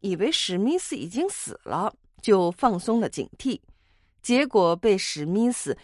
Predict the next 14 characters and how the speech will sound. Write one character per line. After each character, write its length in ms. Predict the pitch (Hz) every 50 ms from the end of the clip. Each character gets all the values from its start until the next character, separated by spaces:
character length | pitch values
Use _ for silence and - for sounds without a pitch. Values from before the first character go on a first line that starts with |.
| _ -
用 220 | - 214 185 147
手 240 | 143 - - 120 87
枪 240 | - - 214 208 214
打 220 | - 185 - - 185
死。 240 | 233 - - - - _ _ - _ _ _ _ _ _ _ _ _ _ _ _ _ _ _ _ _ _ _ -
这 120 | - 330
个 120 | 240 247 240
不 120 | 247 277
可 140 | - - 190
思 260 | - - - 240 254
议 60 | 247
的 140 | 190 185 127
意 240 | 107 202 208 175 175
外 240 | 202 202 190 -